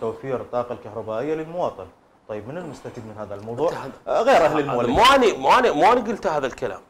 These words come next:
Speaker 2: السيد العبادي من قال الكهرباء تجاوزها. حل الكهرباء عبره ما نقدر له. حل الكهرباء متعلق بالمنطقة. مؤتمر الكويت إجا لمنح، آه، تسليم العراق منح.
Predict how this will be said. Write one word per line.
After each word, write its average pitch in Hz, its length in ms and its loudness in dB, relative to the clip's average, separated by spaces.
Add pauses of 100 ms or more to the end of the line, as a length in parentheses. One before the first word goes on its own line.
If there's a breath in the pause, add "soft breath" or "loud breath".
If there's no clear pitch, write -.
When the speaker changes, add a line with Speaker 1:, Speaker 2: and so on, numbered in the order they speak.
Speaker 2:
السيد 147 460 -4
العبادي 147 840 2
من 151 280 -2
قال 185 160 4
الكهرباء 123 500 -4
تجاوزها. 247 560 -2 (520 soft breath)
حل 277 280 4
الكهرباء 190 560 4
عبره 226 220 2
ما 247 120 6
نقدر 208 340 4
له. 95 140 -8 (360 soft breath)
حل 240 240 0
الكهرباء 185 460 4
متعلق 196 600 0
بالمنطقة. 165 800 0 (360 loud breath)
مؤتمر 151 720 4
الكويت 202 600 2
إجا 214 280 2
لمنح، 214 340 0 (100)
آه، 147 320 -2 (720)
تسليم 214 320 -4
العراق 202 380 2
منح. 233 340 0